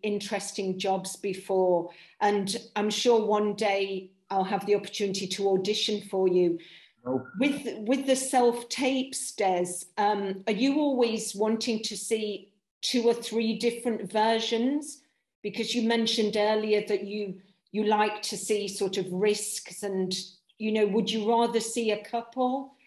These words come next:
Speaker 1: rather than just one?
Speaker 2: When I, when I,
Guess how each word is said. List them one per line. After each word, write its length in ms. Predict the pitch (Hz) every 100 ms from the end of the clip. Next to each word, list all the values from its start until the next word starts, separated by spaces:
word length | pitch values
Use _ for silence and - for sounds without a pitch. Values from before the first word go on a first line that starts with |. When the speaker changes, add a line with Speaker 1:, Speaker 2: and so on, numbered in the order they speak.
| _
Speaker 1:
rather 360 | 196 214 214 208
than 260 | 214 202 196
just 320 | 202 - 190
one? 540 | 196 202 233 247 240 - _ _ _ _ _ _ _ -
Speaker 2:
When 160 | 143 151
I, 160 | 135
when 260 | 156 147 147
I, 600 | 147 143 143 139 135 127